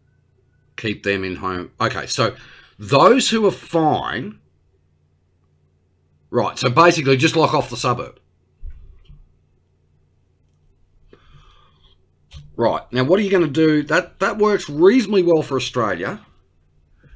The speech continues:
reasonably well in other countries, but you're a bit, you're a bit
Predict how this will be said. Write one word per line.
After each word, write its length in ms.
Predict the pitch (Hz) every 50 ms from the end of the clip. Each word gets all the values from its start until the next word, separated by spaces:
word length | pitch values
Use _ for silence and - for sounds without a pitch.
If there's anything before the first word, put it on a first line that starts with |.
| - - - - - - _ _ _ _ _ _ -
reasonably 760 | - 120 139 156 175 185 190 220 240 196 - 208 208 196 175
well 240 | 165 156 156 156 151
in 100 | 147 139 135
other 280 | - 135 147 156 151
countries, 500 | 127 - - 131 127 123 123 131 127 123
but 200 | - 131 127 123
you're 120 | 131 135 131
a 40 |
bit, 280 | 123 123 180 202 190 - - _ - _ -
you're 180 | 131 131 139
a 40 | 135
bit 400 | 123 123 - 190 220 202 - -